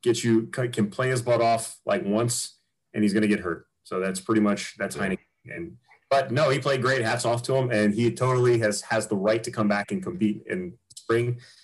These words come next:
Speaker 1: No problem if he's our backup because he's fantastic. And maybe he turns out to be a starter. I don't know.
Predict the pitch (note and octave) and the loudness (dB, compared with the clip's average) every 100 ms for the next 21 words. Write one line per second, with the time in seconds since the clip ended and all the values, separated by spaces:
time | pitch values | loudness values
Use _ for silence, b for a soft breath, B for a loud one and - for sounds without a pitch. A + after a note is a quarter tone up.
0 | B B - A2+ A2+ A#2 A2 G#2+ A2+ G#2 | B B -4 0 2 2 2 2 2 2
1 | F#2+ F#2+ G2+ A2 A2+ F#2+ G2 F#2 F#2 - | 0 -2 0 -2 -2 -6 -8 -8 -10 -8
2 | F#2 - - - - - A2+ A#2+ B2 B2 | -8 -6 -6 -8 -10 -4 0 0 -2 -4
3 | B2 C#3 C3 C#3 - C#3 C3 - F#2+ F2 | -4 -6 -4 -6 -8 -10 -8 -4 -4 -4
4 | G#2+ A#2+ B2+ | -2 -2 -4